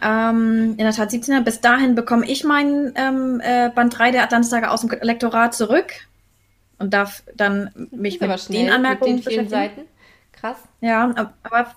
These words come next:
Speaker 1: fünfzehnter Juni haben wir gesagt. Und, äh, vorher werde ich deine ganzen Anmerkungen,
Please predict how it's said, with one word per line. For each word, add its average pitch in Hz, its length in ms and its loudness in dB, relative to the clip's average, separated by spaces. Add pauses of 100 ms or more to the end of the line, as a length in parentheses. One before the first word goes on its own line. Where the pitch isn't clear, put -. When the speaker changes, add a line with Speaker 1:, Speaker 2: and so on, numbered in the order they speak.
(120)
Speaker 1:
fünfzehnter 285 400 -2
Juni 220 280 0
haben 175 120 -8
wir 175 80 -8
gesagt. 180 280 -10 (800)
Und, 233 680 4
äh, 226 220 6
vorher 277 480 4
werde 233 220 2
ich - 180 -8
deine 262 320 4
ganzen 294 320 -2
Anmerkungen, 285 580 -2